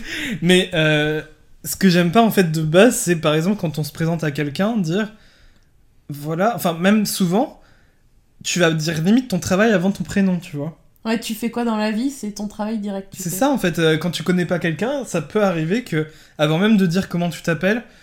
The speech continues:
Speaker 1: tu vas directement dire, voilà, je suis machin truc, euh, ou je travaille dans tel, euh, secteur. Comme si le, enfin, le travail, c'était vraiment une part hyper importante dans la définition de soi-même.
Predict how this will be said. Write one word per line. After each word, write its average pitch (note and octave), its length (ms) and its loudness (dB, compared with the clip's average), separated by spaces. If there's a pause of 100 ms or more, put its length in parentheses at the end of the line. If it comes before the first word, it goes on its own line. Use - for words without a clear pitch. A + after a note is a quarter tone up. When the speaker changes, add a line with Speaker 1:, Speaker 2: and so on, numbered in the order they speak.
(260)
Speaker 1:
tu - 160 -10
vas D#3 80 0
directement E3 460 -2
dire, E3+ 220 -2
voilà, E3 260 0
je G3 140 -4
suis D#3+ 340 -6
machin D3 320 -6
truc, C#3 460 -12
euh, B2 120 -12 (600)
ou C#3+ 200 -2
je D3 120 2
travaille D3+ 440 0
dans C#3 200 -4
tel, C#3+ 260 -6
euh, C3 160 -4
secteur. C3+ 540 -8 (100)
Comme E3 220 0
si A3+ 500 -4 (100)
le, D#3+ 300 -2 (200)
enfin, B2+ 220 -6
le B2+ 100 -6
travail, D#3 440 -2
c'était D#3 180 -4
vraiment D3 240 0
une D3+ 160 0
part C#3+ 420 -8 (220)
hyper G#3+ 360 0
importante F#3+ 580 -4
dans D#3 160 -2
la D3+ 120 -2
définition E3+ 540 -4
de E3 60 -6
soi-même. D#3+ 480 -2